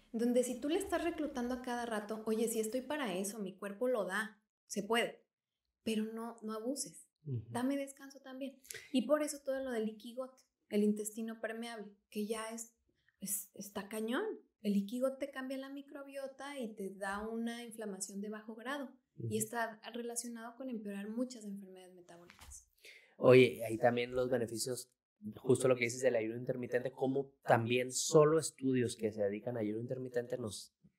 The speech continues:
Speaker 2: han demostrado que ayudan al sistema inmunológico general. O sea, como una cosa te va a la otra.
Speaker 1: Todo tiene que ver.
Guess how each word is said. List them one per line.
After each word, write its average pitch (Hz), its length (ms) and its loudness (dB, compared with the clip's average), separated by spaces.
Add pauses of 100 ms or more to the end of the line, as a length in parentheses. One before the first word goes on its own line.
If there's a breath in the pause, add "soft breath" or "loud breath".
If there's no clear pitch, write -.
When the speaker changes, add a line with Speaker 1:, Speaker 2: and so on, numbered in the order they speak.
(180)
Speaker 2:
han 107 140 0
demostrado 120 400 4
que 120 100 -4
ayudan 107 260 0
al 113 80 -4
sistema - 280 -6
inmunológico 101 580 -4
general. 104 460 2 (540 soft breath)
O - 40 -16
sea, 87 340 0
como 107 320 2
una 123 240 0
cosa 131 440 2
te 107 120 -4
va 92 280 -6
a 101 80 -18
la 98 120 -4
otra. 113 260 0
Speaker 1:
Todo 220 280 -8
tiene 214 300 -8
que 214 120 -16
ver. 247 200 -14